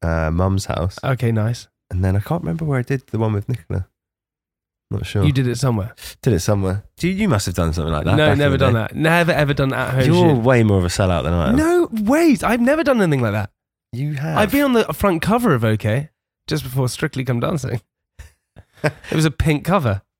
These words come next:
Speaker 2: <laughs> and I was on the front.
Speaker 1: You've also had, you had Torso of the Week.
Speaker 2: I've had Torso of the Week.
Speaker 1: Yeah.
Speaker 2: Still, one of the greatest torsos of the week is when Spencer Matthews was, uh, Torso of the Week for the first time.
Speaker 1: Yeah.
Speaker 2: And he said to me, "Well, look, we gotta go and have a look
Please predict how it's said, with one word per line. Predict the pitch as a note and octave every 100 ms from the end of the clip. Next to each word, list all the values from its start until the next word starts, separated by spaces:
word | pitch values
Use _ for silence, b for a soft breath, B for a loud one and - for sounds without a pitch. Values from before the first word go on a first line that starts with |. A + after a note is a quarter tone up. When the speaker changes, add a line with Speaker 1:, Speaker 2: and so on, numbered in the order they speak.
| _
Speaker 2:
<laughs> | _ - -
and | B2+ G3
I | F#3 G3+
was | F#3+
on | E3+
the | D#3
front. | D3+ E3 A2+ -
Speaker 1:
You've | A2 A#2
also | C3 C3 B2+
had, | A2 G#2+ A2
you |
had | A#2 G#2+
Torso | - G#2 - F2+
of | F2
the | E2
Week. | F#2+ - -
Speaker 2:
I've | D#3
had | D#3+ C3+
Torso | - E3+ D3+ D#3
of | C#3
the |
Week. | C#3 D#3 G#3
Speaker 1:
Yeah. | F2+ F#2 - _ b b -
Speaker 2:
Still, | - F#3+ F#3
one | E3+
of | D#3
the |
greatest | C#3+ D#3 D#3+ D3
torsos | - D#3+ D3 C3
of | C3+
the | C3+
week | C#3 B2+
is | B2
when | B2+ B2
Spencer | - C3 A#2
Matthews | B2 B2+ A#2+ A2 A2+
was, | A#2 G#2+ -
uh, | - G#2 G2+
Torso | - C3+ A#2+ A2+
of |
the | A2
Week | A2+ A2
for | A2+
the |
first | A2 G#2 -
time. | G#2 F#2 -
Speaker 1:
Yeah. | - F2+ D#2+ F#2 -
Speaker 2:
And | B2 B2
he | C3 C3
said | A#2+ C#3 B2
to |
me, | B2 A#2
"Well, | A#2 A2+
look, | B2 -
we | A#2
gotta | A#2+ B2
go | A#2+
and | A2+
have | A2
a |
look | A2+ A2+ C#2+ -